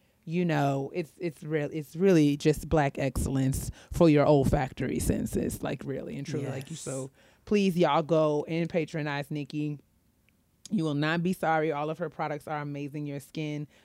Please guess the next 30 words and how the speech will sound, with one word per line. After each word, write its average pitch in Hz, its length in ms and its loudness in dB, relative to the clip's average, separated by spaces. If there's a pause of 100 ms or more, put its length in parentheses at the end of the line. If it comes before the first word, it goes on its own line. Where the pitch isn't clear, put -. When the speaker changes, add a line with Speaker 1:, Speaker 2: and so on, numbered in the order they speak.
(140)
Speaker 1:
deserves 160 560 4
this 147 260 -6
luxury. 127 560 -12 (160)
Please 170 380 -2
believe 139 400 -12
me. 143 180 -14 (200)
Speaker 2:
Oh, 147 100 0
Speaker 1:
Um, 143 360 -4
and 135 220 -12 (320)
it 156 140 -4
Speaker 2:
my 151 80 0
Speaker 1:
is 127 60 -4
so, 135 120 -4
Speaker 2:
God. 170 180 2
Speaker 1:
so 156 160 0
good. 143 380 -2
And 151 180 -4
then, 143 220 -6
and 151 240 -4
this 170 180 0
Noir 156 360 -2
scent, 156 340 -4 (340)
I 175 60 -2
believe, 170 300 0
comes 160 260 -2
in 151 80 -2
the 147 60 -2
body 185 240 4
butter 175 560 4
and 147 600 -6